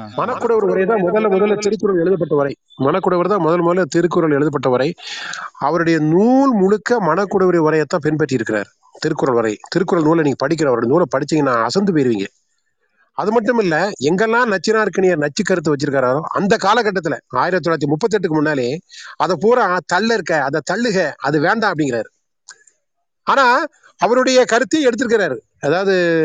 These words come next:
சில இது நல்ல எழுதியிருக்காரு, பரிமேல் அழகன் நல்ல எழுதியிருக்குமா, அதையும் எடுத்திருக்கிறாரு. ஆனா சில குறளை வந்து அவர் நச்சு கருத்தை வச்சிருக்கிறாரு. தமிழ் பண்பாட்டுக்கு அது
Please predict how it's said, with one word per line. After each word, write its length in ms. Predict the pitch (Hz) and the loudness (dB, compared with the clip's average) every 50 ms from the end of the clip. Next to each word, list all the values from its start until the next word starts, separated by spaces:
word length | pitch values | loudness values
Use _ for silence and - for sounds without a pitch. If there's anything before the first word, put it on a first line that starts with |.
| 156 151 147 143 - | 2 2 0 -2 -2
சில 240 | - 180 196 226 233 | -2 -2 0 2 2
இது 120 | 214 240 226 | 0 2 0
நல்ல 220 | 214 180 202 233 | 0 2 2 2
எழுதியிருக்காரு, 420 | 233 196 185 196 175 160 175 151 135 120 | 2 2 2 2 0 0 0 -2 -2 -2
பரிமேல் 300 | - 147 160 170 180 175 | -2 0 0 0 0 0
அழகன் 240 | 165 156 151 151 143 | 0 0 0 0 0
நல்ல 140 | 135 156 165 | 0 0 0
எழுதியிருக்குமா, 340 | 151 147 135 135 175 160 131 | 0 0 -2 -2 -2 -2 0
அதையும் 240 | 139 165 196 175 151 | 0 2 2 2 0
எடுத்திருக்கிறாரு. 440 | 156 160 170 143 139 131 139 160 165 | 0 -2 -2 -2 0 0 0 0 -2
ஆனா 180 | 147 147 156 | -2 -2 -2
சில 280 | 139 - - 143 160 175 | -2 -2 -2 -2 -2 -2
குறளை 300 | - 165 180 208 202 190 | -2 -2 -2 0 0 0
வந்து 180 | 170 160 175 202 | 0 0 0 0
அவர் 140 | 185 160 139 | 0 0 0
நச்சு 220 | 139 139 139 - 180 | -2 -2 0 0 0
கருத்தை 240 | 185 170 143 160 | 0 0 0 -2
வச்சிருக்கிறாரு. 440 | 147 131 147 135 143 135 131 135 147 143 | -2 -2 -2 -2 -2 0 0 -2 -2 -2
தமிழ் 320 | - 143 175 190 185 - | -2 -2 -2 -2 -2 -2
பண்பாட்டுக்கு 580 | 175 151 151 147 160 151 143 151 139 156 202 240 - - - - - - | -2 -2 0 0 -2 0 0 -2 0 0 0 0 0 -2 -8 -8 -8 -6
அது 200 | - 151 143 143 | -4 -2 -2 -2